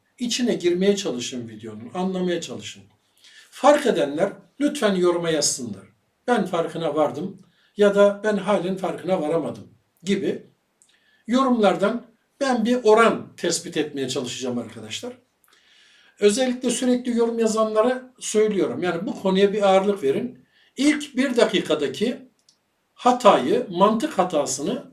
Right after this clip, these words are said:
anlayabilecek misiniz? Ya da oradaki çelişkiyi görebilecek misiniz? Dikkatli dinlemeniz lazım. Şimdi bu insanlar, ben hani hacivat diyorum, dantel takkeli diyorum,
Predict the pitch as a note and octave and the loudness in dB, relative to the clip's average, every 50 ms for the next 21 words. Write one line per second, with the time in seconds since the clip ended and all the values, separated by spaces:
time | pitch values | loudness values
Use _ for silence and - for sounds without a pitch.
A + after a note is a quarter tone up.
0 | _ - - G3+ F#3+ F3 F#3 G#3 G#3+ F#3 F3 D#3+ B2 C#3 D#3+ D#3+ D3+ B2 A2+ - | _ -4 0 0 2 2 2 0 0 0 -4 -6 -4 -4 -6 -6 -6 -8 -10 -10
1 | A2 G2+ G2 - - - _ _ _ _ - - - - G3+ A#3 A#3+ - E3+ G3 | -10 -12 -16 -20 -20 -20 _ _ _ _ -20 -16 -6 0 2 2 2 2 2 0
2 | G#3+ - - - A#3+ B3 - - - C#3 B2 B2+ - - - - G3 F3+ D#3 - | -2 -2 -6 0 4 4 4 4 4 0 -6 -8 -8 -8 -6 -4 -2 -2 -2 -4
3 | - - - A3+ A3 F3+ E3+ E3 E3 D3 C#3+ C3+ - C3 B2+ B2+ A#2 - - - | -6 -8 -6 -6 -2 -2 -2 -2 -2 -4 -6 -6 -6 -6 -6 -8 -10 -10 -10 -10
4 | - - - - - _ _ _ _ _ _ _ _ - A3+ G#3 - - B3+ B3 | -10 -14 -18 -20 -20 _ _ _ _ _ _ _ _ -10 -8 -6 -2 0 0 0
5 | B3 C4 C#4+ G#3 A3+ G3+ F3 D3+ C3+ B2 A2+ A2+ G#2+ G2 A2+ A2+ C#3 - - C4 | 2 0 -4 -2 -2 -2 -2 -2 -4 -6 -8 -10 -12 -14 -12 -12 -10 -10 -10 -12
6 | - - - _ _ _ _ _ - _ _ _ _ _ - - - - - D#4+ | -12 -16 -20 _ _ _ _ _ -20 _ _ _ _ _ -20 -12 -6 -2 0 2
7 | D4+ D4 D4 A3+ D4+ E4+ E4+ D#4 C4+ G3+ D#3+ - B2+ - - F3 B3 - - - | 2 2 2 2 2 0 2 2 2 2 0 0 -2 -4 -4 -4 -4 -4 -6 -10
8 | _ _ _ _ _ _ _ _ _ _ _ _ _ _ _ - - D#3+ D#3+ G3+ | _ _ _ _ _ _ _ _ _ _ _ _ _ _ _ -18 -6 2 6 6
9 | G3+ F#3 F#3+ G3+ G#3 F#3+ - - - F#3+ F#3 F#3+ G3+ G3 G#3 G3+ G3 - D#3 C#3+ | 8 8 8 6 4 2 -2 2 2 4 4 6 6 8 6 6 6 0 -2 -2
10 | C3+ C#3+ D#3+ D#3+ C#3+ E3 E3 E3 - F3+ F3 E3 - F3 E3 - - E3+ E3 E3+ | -2 -2 -4 -2 2 4 4 4 4 0 -2 -2 -2 -4 -4 -4 -4 -6 -4 -6
11 | E3 C#3+ C3+ A#2+ - - - - - | -6 -6 -6 -6 -8 -8 -12 -18 -20